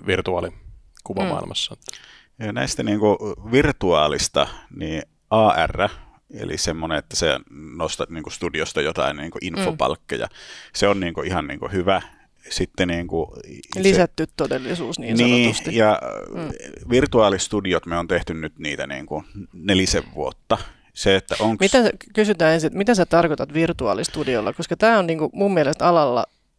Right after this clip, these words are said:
Speaker 2: äh, harhakuva. Puhutaan
Speaker 3: A-
Speaker 2: virtuaalilähetyksestä.
Speaker 1: Mm.
Speaker 2: Kun tarkoitetaan oikeasti niinku online-lähetystä, eli siis lä-,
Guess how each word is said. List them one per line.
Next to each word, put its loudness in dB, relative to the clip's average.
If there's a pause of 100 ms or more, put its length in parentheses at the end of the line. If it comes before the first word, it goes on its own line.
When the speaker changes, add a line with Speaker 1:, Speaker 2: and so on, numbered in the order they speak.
Speaker 2:
äh, 0 (400)
harhakuva. 0 (300)
Puhutaan 6
Speaker 3:
A- -4
Speaker 2:
virtuaalilähetyksestä. 0
Speaker 1:
Mm. -8 (720)
Speaker 2:
Kun 2
tarkoitetaan 2
oikeasti 2
niinku -4
online-lähetystä, -2
eli -2
siis -4 (120)
lä-, 0